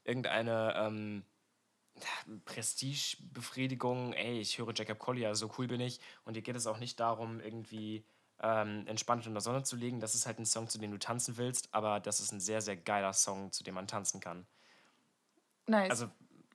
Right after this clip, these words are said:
Speaker 2: Okay.
Speaker 1: es ist halt einfach genau das, was er sein möchte. Also ein sehr, sehr geiler Song zum Tanzen, genauso wie Justice. Alle Songs von Justice. Mm. Also, ich, weißt du, früher habe ich auch so gesagt, so, ey, hier, äh, diese ganze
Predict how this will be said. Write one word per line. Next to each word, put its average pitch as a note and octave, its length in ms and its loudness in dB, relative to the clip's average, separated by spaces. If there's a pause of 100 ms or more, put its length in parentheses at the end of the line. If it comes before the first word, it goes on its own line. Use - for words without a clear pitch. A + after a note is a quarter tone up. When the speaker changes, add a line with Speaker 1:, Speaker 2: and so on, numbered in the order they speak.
Speaker 2:
Okay. A#3 200 4
Speaker 1:
es B3 120 4
ist - 100 6
halt B2+ 140 4
einfach A#2+ 400 4
genau B2 260 6
das, B2 200 4
was A2+ 140 0
er A2+ 80 0
sein A#2 200 2
möchte. G2 300 -6
Also F#2+ 220 -4
ein G#2 80 -6
sehr, A#2+ 200 2
sehr A2+ 140 0
geiler G#2+ 600 4
Song A2 280 2
zum A2 140 -2
Tanzen, A2+ 380 -2
genauso G#2+ 280 0
wie A2 120 -6
Justice. - 460 2
Alle C3 180 8
Songs A#2+ 240 -2
von G#2+ 140 -6
Justice. - 440 0 (200)
Mm. F#3 140 2 (680)
Also, A#2+ 340 -2 (1700)
ich, A2 140 -6 (140)
weißt A#2+ 220 4
du, C3+ 60 -2
früher C#3+ 260 2
habe B2+ 140 4
ich A#2 100 -2
auch B2+ 120 4
so B2 120 0
gesagt, A2 300 0
so, - 80 0
ey, A2 200 2
hier, A2 380 2 (480)
äh, G#2 220 2
diese G#2 200 -2
ganze G#2+ 600 2